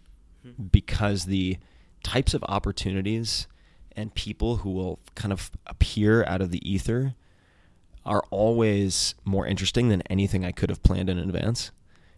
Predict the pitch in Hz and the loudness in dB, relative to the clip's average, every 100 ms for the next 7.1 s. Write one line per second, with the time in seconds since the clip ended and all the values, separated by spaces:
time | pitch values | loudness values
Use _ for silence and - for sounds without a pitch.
0 | - - 95 95 95 98 98 101 92 92 | -10 -2 0 0 0 -2 -4 -6 -8 -8
1 | 87 95 92 95 90 - - - - - | -2 0 0 -6 -10 -12 -20 -20 -20 -20
2 | - - - 95 90 95 92 82 80 - | -20 -14 -4 -2 -2 0 -2 -2 -6 -6
3 | 85 - - 95 85 95 95 87 87 90 | -8 -12 -10 -8 -4 -4 -4 -6 -6 -6
4 | 92 - - - - - _ _ - 95 | -8 -8 -10 -10 -12 -16 _ _ -10 -8
5 | 92 98 101 110 113 123 113 - 110 98 | -6 -4 0 2 4 4 4 4 2 2
6 | 90 82 101 95 - - 95 92 - 101 | 0 -2 -4 -2 0 0 0 0 -2 -4